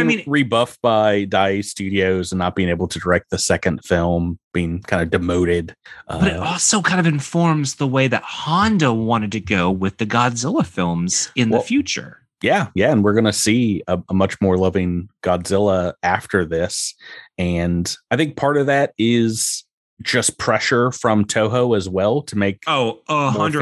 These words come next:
Speaker 2: percent,
Speaker 1: family,
Speaker 2: because,
Speaker 1: family
Speaker 2: you know,
Speaker 1: friends, but
Speaker 2: you hear this a lot about, like, you know, certain big directors talking very, very fondly about certain independent directors is because they have,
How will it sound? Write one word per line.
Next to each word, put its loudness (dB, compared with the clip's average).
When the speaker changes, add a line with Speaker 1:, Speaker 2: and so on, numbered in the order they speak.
Speaker 2:
percent, 2
Speaker 1:
family, -2
Speaker 2:
because, -4
Speaker 1:
family 0
Speaker 2:
you 2
know, 2
Speaker 1:
friends, 2
but 0
Speaker 2:
you 2
hear 2
this -2
a 2
lot 2
about, 2
like, -4
you -6
know, -4
certain 0
big 0
directors 0
talking -4
very, -2
very -2
fondly 0
about -4
certain -4
independent -4
directors -2
is -6
because -4
they -2
have, -2